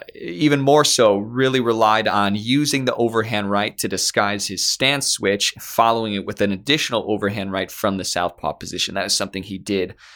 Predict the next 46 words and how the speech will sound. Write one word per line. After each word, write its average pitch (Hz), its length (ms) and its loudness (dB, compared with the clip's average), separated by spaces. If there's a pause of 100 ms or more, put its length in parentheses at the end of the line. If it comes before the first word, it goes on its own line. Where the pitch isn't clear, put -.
(300)
basically 113 460 2
from 92 200 -8
bell 90 260 0
to 87 100 -10
bell. 80 260 -4
It 80 80 -8
seemed 107 180 -6
like 92 120 -6
something 90 280 -8
he 87 80 -10
was 90 160 -14
really 90 200 -4
prepared 87 380 -6
for. 90 300 -4 (340)
Additionally, 110 1000 0 (220)
something 202 480 0
that 147 160 6
always, 131 640 2 (480)
people 170 220 6
always 143 200 6
talk 120 240 2
about 113 200 4
with 107 120 -2
open 101 200 2
stance 95 320 -2
matchups 92 600 -2
is 98 140 -2
that 101 140 -2
you 117 100 -4
want 117 180 0
to 98 60 0
dominate 101 720 2
outside 110 480 2 (100)
foot - 300 -4
position. - 480 -8 (320)
This 101 140 0
is - 60 0
something 107 300 -2
that, 98 300 0
you 110 140 -4
know, 90 100 -6 (720)
most 127 260 2
people 120 220 -4
who 120 80 0
don't 113 180 4
even 104 400 -4